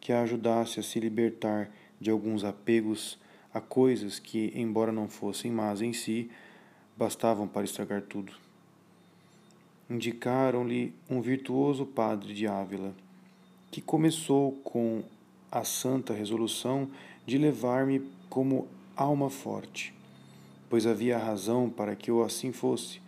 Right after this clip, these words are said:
a julgar pela oração que ele viu que eu tinha, a fim de que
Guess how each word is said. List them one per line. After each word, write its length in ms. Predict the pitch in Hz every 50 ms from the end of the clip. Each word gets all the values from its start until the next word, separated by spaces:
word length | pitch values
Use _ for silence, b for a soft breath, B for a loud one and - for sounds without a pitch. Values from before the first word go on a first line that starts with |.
| B B B B B B
a 80 | - 123
julgar 420 | 127 117 135 131 127 139 147 160 160 160
pela 180 | 135 117 110
oração 560 | 107 107 107 104 104 - - - 107 110 107 - -
que 160 | - - -
ele 160 | 120 120 120
viu 380 | 110 95 101 110 120 117 110 - -
que 80 | - -
eu 80 | 101
tinha, 360 | 92 - - - 104 92 - - - - - B B B B B B B B B B B B B B B B -
a 80 | 120 113
fim 280 | - - - 135 135
de 120 | 123 107 110
que 280 | 107 - - 117 113